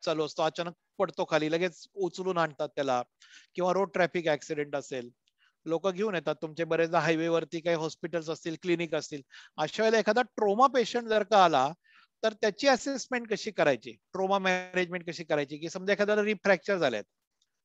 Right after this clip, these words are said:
आणि याला निमोथोरॅक्स आहे का, ओके, याला निमोथोरॅक्स आहे का, याला फ्लेल चेस्ट आहे का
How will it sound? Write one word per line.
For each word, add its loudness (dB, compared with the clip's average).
आणि 0
याला 4
निमोथोरॅक्स 0
आहे 2
का, -4
ओके, -6
याला 0
निमोथोरॅक्स -4
आहे 0
का, -2
याला 0
फ्लेल -4
चेस्ट -10
आहे -6
का -8